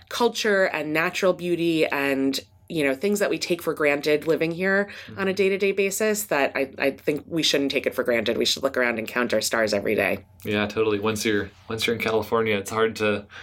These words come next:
Speaker 2: hard to leave and go anywhere else.
Speaker 1: It sure
Speaker 2: <laughs>
Speaker 1: is. Uh, when I was, uh, applying for P H D programs, my, um, the, one of the faculty that I was talking to for advice said,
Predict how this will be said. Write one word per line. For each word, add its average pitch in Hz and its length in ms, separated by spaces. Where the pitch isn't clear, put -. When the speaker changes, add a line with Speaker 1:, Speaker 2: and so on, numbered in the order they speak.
Speaker 2:
hard 117 220
to 113 60
leave 107 340
and 98 120
go 110 160
anywhere 104 300
else. 104 160
Speaker 1:
It 220 140
sure 247 420
Speaker 2:
<laughs> 247 120
Speaker 1:
is. 190 200
Uh, 226 160
when 214 140
I 214 140
was, 220 240
uh, 175 280
applying 202 340
for 202 100
P 196 140
H 175 160
D 214 120
programs, 165 440
my, 143 420
um, 143 360
the, 151 160
one 175 300
of 151 120
the 147 140
faculty 156 420
that 135 80
I 131 100
was 131 200
talking 170 360
to 165 160
for 147 160
advice 143 480
said, 139 480